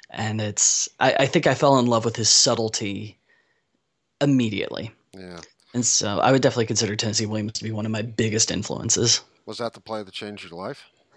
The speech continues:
Speaker 1: Um, I would say so, yeah. It's, um, prior to that, I, I just thought, I was like, "Oh, I'll write movies or I'll be a psychology major and occasionally, you know, dabble in writing." But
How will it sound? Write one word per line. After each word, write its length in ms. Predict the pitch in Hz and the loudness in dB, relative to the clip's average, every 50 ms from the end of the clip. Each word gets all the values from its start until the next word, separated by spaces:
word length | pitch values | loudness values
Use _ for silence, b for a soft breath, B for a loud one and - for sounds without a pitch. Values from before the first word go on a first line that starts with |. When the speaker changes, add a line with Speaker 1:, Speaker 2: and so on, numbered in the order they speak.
| _ _ _ _ _ _ _ _ _ - | _ _ _ _ _ _ _ _ _ 6
Speaker 1:
Um, 260 | 170 185 190 190 180 | 6 8 6 6 6
I 100 | - 196 269 | 4 4 4
would 100 | 277 - | 4 4
say 160 | - 285 277 | 2 4 4
so, 200 | - - 143 123 | 4 4 4 4
yeah. 500 | 123 143 175 180 143 117 110 113 113 117 - | 6 6 6 6 4 4 2 -2 -6 -10 -8
It's, 320 | - 135 131 - - 151 | -6 -6 -6 -4 -4 -2
um, 460 | 139 135 135 131 131 131 131 131 123 _ b b b b b b b b b b b b b b b b b b _ _ _ _ _ - | -2 0 0 0 0 0 -2 -4 -8 _ b b b b b b b b b b b b b b b b b b _ _ _ _ _ -16
prior 280 | - - 190 180 185 185 | -2 2 4 6 6 6
to 120 | 180 170 | 6 4
that, 260 | 139 147 143 143 135 135 | 4 4 4 4 4 4
I, 260 | 131 123 123 120 - - | 4 4 2 0 -2 -2
I 200 | 123 120 120 117 | -2 -2 -4 -4
just 360 | 113 113 113 110 107 - - | -6 -6 -4 -4 -4 -4 -4
thought, 180 | 107 107 104 | -4 -4 -4
I 40 | 107 | -4
was 100 | 113 117 | -4 -4
like, 120 | 135 151 185 | -2 2 4
"Oh, 40 | 175 | 4
I'll 280 | 165 151 143 131 123 | 6 6 6 6 6
write 200 | 120 139 139 - | 4 4 4 4
movies 420 | 147 165 156 131 135 120 113 117 113 | 4 4 4 4 2 0 0 -2 -2
or 160 | 117 120 120 | 0 2 2
I'll 120 | 117 117 | 2 2
be 100 | 117 127 | 4 4
a 60 | 123 - | 2 4
psychology 540 | - 127 117 131 135 135 131 123 120 120 | 2 2 2 4 4 4 4 2 0 0
major 360 | 120 117 113 113 110 113 110 110 | 0 0 -2 -2 -4 -4 -4 -2
and 100 | 110 113 | -4 -4
occasionally, 540 | 107 - 113 117 110 110 107 110 110 104 | -4 -4 -4 -2 -2 -2 0 0 0 0
you 120 | 107 113 113 | 2 2 2
know, 140 | 113 117 113 | 2 2 2
dabble 380 | 117 123 117 117 104 113 113 | 2 0 0 0 0 0 0
in 120 | 110 107 113 | 0 0 2
writing." 500 | 120 113 110 110 113 95 104 123 110 B B B B B B B B - - | 2 4 4 2 2 0 -2 -4 -4 B B B B B B B B -18 -12
But 520 | - 110 107 - 113 110 110 107 - - | -10 -2 2 4 4 6 6 4 2 2